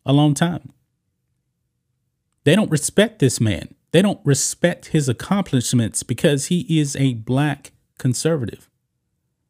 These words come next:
Black conservatives are public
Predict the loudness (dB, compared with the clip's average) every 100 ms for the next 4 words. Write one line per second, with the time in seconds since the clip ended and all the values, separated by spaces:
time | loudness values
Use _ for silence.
0 | _ _ _ _ _ -4 0 0 2 2
1 | 4 2 2 0 0 2 2 2 0 0
2 | 0 -2